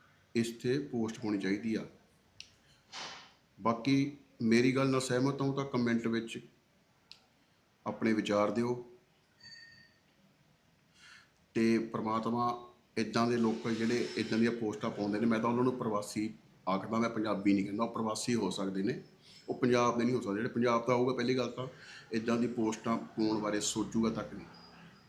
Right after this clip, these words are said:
ਬਾਕੀ ਮੇਰੀ ਗੱਲ ਨਾਲ ਸਹਿਮਤ ਹਾਂ ਤਾਂ ਕੁਮੈਂਟ ਕਰਕੇ ਦੱਸਿਓ, ਤੇ ਚੈਨਲ ਨੂੰ ਸਬਸਕ੍ਰਾਈਬ ਜ਼ਰੂਰ ਕਰ ਦਿਓ ਜੀ।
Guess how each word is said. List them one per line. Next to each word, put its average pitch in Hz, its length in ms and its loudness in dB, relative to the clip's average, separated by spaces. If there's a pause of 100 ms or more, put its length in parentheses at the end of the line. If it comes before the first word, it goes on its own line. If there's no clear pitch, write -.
(640)
ਬਾਕੀ 123 220 4
ਮੇਰੀ 131 240 6
ਗੱਲ 135 100 2
ਨਾਲ 131 140 2
ਸਹਿਮਤ 131 340 0
ਹਾਂ 135 80 2
ਤਾਂ 127 100 -2
ਕੁਮੈਂਟ 110 320 0
ਕਰਕੇ 113 260 -2
ਦੱਸਿਓ, 123 460 0 (1400)
ਤੇ 107 200 6 (120)
ਚੈਨਲ 120 320 6
ਨੂੰ 120 440 4 (120)
ਸਬਸਕ੍ਰਾਈਬ 104 520 0
ਜ਼ਰੂਰ 113 260 2
ਕਰ 117 180 0
ਦਿਓ 113 160 0
ਜੀ। 117 240 -2